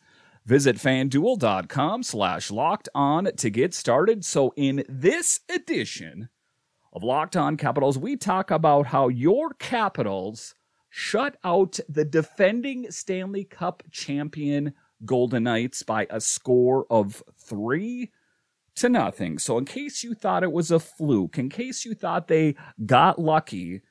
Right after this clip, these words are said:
that was quite a thing for them to take down the Golden Knights. We'll talk about that in the show.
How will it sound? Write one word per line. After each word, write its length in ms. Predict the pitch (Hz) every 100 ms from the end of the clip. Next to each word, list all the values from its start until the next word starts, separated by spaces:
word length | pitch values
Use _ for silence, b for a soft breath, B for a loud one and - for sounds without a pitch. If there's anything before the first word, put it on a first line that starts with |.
| _ _ _ _ _
that 160 | - 254
was 140 | 277
quite 340 | - - 254 226
a 60 |
thing 260 | 170 214 190
for 140 | -
them 160 | 117 117
to 100 | -
take 300 | 104 131 135
down 180 | 127 127
the 80 | 104
Golden 320 | 113 131 123
Knights. 240 | 139 160
We'll 120 | 139
talk 280 | 165 170 190
about 240 | 156 120 110
that 160 | 117
in 80 | 117
the 80 | 95
show. 460 | - 170 165 170